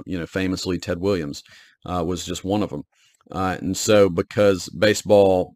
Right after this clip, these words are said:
men's baseball was so decimated, you had this women's baseball league start up. And this is, you know, when it came out, this movie was really popular. Per-, well, it's popular for a lot of reasons, but one reason was it was so intriguing. It was a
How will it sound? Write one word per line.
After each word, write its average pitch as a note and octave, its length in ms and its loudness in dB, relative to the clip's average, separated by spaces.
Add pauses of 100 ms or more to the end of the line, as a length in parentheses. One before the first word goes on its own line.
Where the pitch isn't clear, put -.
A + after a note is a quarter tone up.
(100)
men's A2 260 -2
baseball G#2 380 4
was F2+ 80 -4
so F#2+ 120 0
decimated, F2+ 640 0
you E2 100 -6
had F2 280 -4
this F2 260 -4 (380)
women's G#2 320 0
baseball F#2+ 480 2
league F2 200 -2
start F#2+ 300 0
up. F#2 200 0 (460)
And A#2 220 2
this D#3+ 200 4
is, G3 280 2
you C3 100 2
know, B2 80 6
when A#2 180 2
it - 100 -8
came E3 280 0
out, B2+ 200 4
this G#2+ 160 -2
movie G#2 220 0
was F#2+ 200 0
really G2+ 160 2
popular. G2+ 640 -2
Per-, - 220 -8
well, F2 320 -2 (180)
it's - 80 -10
popular C#3 340 4
for G2 180 0
a F2+ 40 2
lot C#3+ 160 4
of C3 80 2
reasons, F#2+ 320 -2
but F#2+ 160 -2
one B2 320 0 (640)
reason G2+ 300 0
was G#2+ 160 0
it G2+ 40 0
was G2+ 120 0
so A2+ 160 2
intriguing. G#2 560 -4
It E2+ 80 -6
was E2+ 100 -6
a F2+ 80 -6